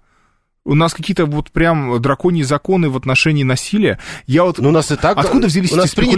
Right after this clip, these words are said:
Speaker 1: спекуляции
Speaker 2: считать,
Speaker 1: про
Speaker 2: что у нас
Speaker 1: домашнее
Speaker 2: драконовские
Speaker 1: насилие?
Speaker 2: за-,
Speaker 1: Сп-,
Speaker 2: так.
Speaker 1: откуда взялись спекуляции про домашнее насилие? Они взялись из-за того, что у нас просто законы против обычного насилия, и они не работают.
Speaker 2: Они не работают.
Speaker 1: Они не работают.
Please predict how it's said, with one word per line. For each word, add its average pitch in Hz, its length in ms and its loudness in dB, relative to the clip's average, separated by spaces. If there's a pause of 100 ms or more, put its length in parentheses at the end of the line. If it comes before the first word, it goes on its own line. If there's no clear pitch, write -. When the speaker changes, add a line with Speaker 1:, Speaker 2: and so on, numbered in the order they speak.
(120)
Speaker 1:
спекуляции 214 120 -2
Speaker 2:
считать, 226 140 4
Speaker 1:
про 175 80 2
Speaker 2:
что 147 120 0
у 220 40 2
нас 226 80 4
Speaker 1:
домашнее 185 200 2 (100)
Speaker 2:
драконовские 196 360 2
Speaker 1:
насилие? 127 220 0
Speaker 2:
за-, - 60 -10 (460)
Speaker 1:
Сп-, - 60 -12
Speaker 2:
так. 117 320 0
Speaker 1:
откуда 175 240 2
взялись 135 220 2
спекуляции 147 460 -2
про 120 120 -4
домашнее 120 400 -2
насилие? 107 400 -4
Они 131 140 0
взялись 131 260 0
из-за 120 120 -2
того, 226 220 0
что - 200 -2
у - 20 0
нас 131 180 0
просто 123 300 -6
законы 120 360 -2
против 123 220 -6
обычного 131 440 -2
насилия, 139 520 -2 (280)
и 285 80 0 (420)
они 156 180 2
не 190 140 4
работают. 135 340 -2
Speaker 2:
Они 160 80 2
не 123 80 2
работают. 113 300 -4
Speaker 1:
Они 277 180 0
не 170 80 4
работают. 104 380 -2